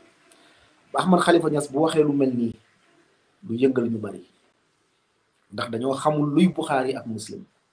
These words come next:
dañoo xamul luy xadiisu Yonente bi sallallahu alayhi wa sallam. Lu ci gën a doy waar nag mooy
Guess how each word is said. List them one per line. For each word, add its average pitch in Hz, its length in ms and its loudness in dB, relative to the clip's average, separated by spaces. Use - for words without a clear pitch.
dañoo 127 200 -4
xamul 139 320 0
luy 151 160 0
xadiisu 147 440 -4
Yonente 131 300 -2
bi 123 80 -8
sallallahu 117 600 -4
alayhi 113 420 -10
wa 113 160 -8
sallam. 104 360 -6
Lu 139 100 -6
ci 170 80 -2
gën 202 140 8
a - 40 4
doy 196 140 8
waar 170 200 6
nag 147 120 -6
mooy 135 320 -6